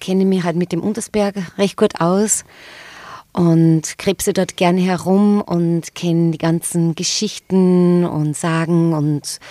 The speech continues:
Mystik rundherum und hab selber ganz, äh, tolle Erlebnisse gehabt auch. Und, äh, war auch mit Leuten früher am Untersberg. Ja, und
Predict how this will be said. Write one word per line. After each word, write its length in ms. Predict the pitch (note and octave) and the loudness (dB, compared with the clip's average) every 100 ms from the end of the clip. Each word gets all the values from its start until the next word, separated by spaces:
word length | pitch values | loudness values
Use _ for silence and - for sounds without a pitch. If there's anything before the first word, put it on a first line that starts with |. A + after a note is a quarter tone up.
| - - - | -20 -20 -2
Mystik 840 | F#3 G3+ F#3+ - G3 - - - - | 4 4 4 2 2 2 -4 -10 -6
rundherum 520 | E3 F3 F3 D3 F3 F3 | 0 2 2 2 4 4
und 100 | F3 | 2
hab 100 | E3+ | -2
selber 340 | E3+ E3 F3 | 0 0 0
ganz, 580 | E3 D#3 D#3+ D#3 - - - | 0 2 2 0 -2 -4 -4
äh, 140 | D#3+ | -6
tolle 260 | - D#3+ D#3+ | -2 -2 0
Erlebnisse 540 | D3 F#3+ G#3+ - G#3 | -2 0 0 0 -4
gehabt 440 | - F#3 - - | -4 -4 -4 -6
auch. 380 | E3 E3 E3+ - - - - - - - - - | -2 -2 -4 -8 -20 -20 -20 -18 -18 -18 -18 -2
Und, 840 | F#3 F3 E3 D#3+ D#3+ D#3 D3 - F3+ | 4 6 6 6 4 4 0 -4 -4
äh, 60 | D#3+ | -4
war 560 | D3+ D3+ D3 D#3 D#3+ | -2 -2 -4 -4 -4
auch 160 | D#3+ - | -4 -4
mit 140 | D#3+ | -6
Leuten 680 | E3 E3+ F#3 G3+ F#3 F3+ F3 | -2 -2 -2 -2 0 0 -2
früher 140 | F3+ E3 | -4 -4
am 100 | E3+ | 0
Untersberg. 840 | F3 - E3 - D#3+ D3+ D3+ - - - - - - - - - | -2 -2 -6 -2 0 0 -2 -6 -20 -18 -18 -18 -16 -16 -14 -6
Ja, 360 | F3+ F#3 D#3+ | 0 4 4
und 680 | - - F#3 F3+ E3+ E3+ D#3+ | 2 0 2 4 4 2 0